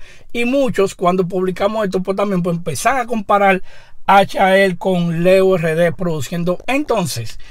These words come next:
nosotros formulamos esa pregunta en nuestro Instagram. Eh, hay muchos comentarios. Si tú quieres participar en el debate, luego de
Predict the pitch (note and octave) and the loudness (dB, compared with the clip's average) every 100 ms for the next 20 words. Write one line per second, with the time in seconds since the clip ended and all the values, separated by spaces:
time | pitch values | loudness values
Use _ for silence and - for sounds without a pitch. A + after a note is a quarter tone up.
0 | - - F#3+ A#3+ C#4+ A#3+ D4+ B3+ B3 A#3+ | -12 -6 -2 0 0 -2 0 2 4 4
1 | A#3 - A3+ A#3+ - A#3 A3 G#3 G3 F#3 | 4 0 2 2 2 0 0 0 0 0
2 | F3+ F3+ E3+ E3+ - A3+ - - B2+ A2+ | 2 2 0 -4 -4 -2 -2 -2 -4 -4
3 | G#2+ - - - - - E3 D#3+ E3 - | -4 -6 -8 -12 -12 -6 0 2 2 2
4 | A3 B3+ A#3+ G#3 - G3+ F#3 D3 D#3 D3+ | 2 2 -2 -2 -2 0 0 2 2 2
5 | D3 F#3+ E3+ F#3 A3+ A#3 A3 G#3+ G#3 F#3+ | 0 -2 0 0 2 2 2 2 0 -2
6 | G3+ G#3 A3 A3+ B3 A3+ F#3 F3+ F3+ F3 | 0 -2 -2 -2 2 4 2 2 -2 0
7 | G3 G#3 G#3 G3+ | 0 0 0 2